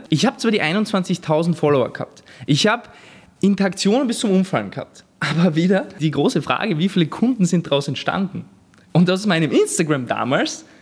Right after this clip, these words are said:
wenn ich das Ganze mir anschaue, ist kein einziger Kunde entstanden. Ich hab da gar nicht, ähm, zu dem damaligen Zeitpunkt habe ich gar nicht gewusst, wie du eben Instagram oder wie du diese Follower eben zu zahlenden Kunden machst.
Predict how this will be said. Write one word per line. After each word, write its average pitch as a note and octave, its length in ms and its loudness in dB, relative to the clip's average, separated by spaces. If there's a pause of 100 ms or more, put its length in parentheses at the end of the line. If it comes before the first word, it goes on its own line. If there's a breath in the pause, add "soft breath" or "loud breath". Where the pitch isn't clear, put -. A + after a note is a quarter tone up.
(200 soft breath)
wenn D#3+ 160 2
ich G#3 100 0
das F3+ 160 -2
Ganze F#3 240 0
mir F3 160 2
anschaue, G#3 340 0
ist D#3 140 -6
kein - 220 -8
einziger C3 480 0
Kunde B2 340 -2
entstanden. G#2+ 640 -4 (600 loud breath)
Ich D3+ 140 4
hab G#3 140 0
da G#3 100 0
gar E3+ 220 -4
nicht, - 300 -4
ähm, D#3+ 220 0
zu D#3+ 120 -8
dem D#3+ 120 2
damaligen F3+ 380 0
Zeitpunkt D3 480 -4
habe D#3+ 100 4
ich D#3+ 120 0
gar D#3 120 0
nicht A#3 200 0
gewusst, A3+ 380 0 (220 loud breath)
wie F3 320 4
du G#3 160 4
eben E3 300 2
Instagram G3+ 560 0
oder F3 340 2
wie A3+ 160 4
du A3+ 80 2
diese F3 260 4
Follower D#3 500 2
eben F3 180 0
zu E3 120 -4
zahlenden E3+ 520 -2
Kunden G3+ 360 0
machst. - 440 -4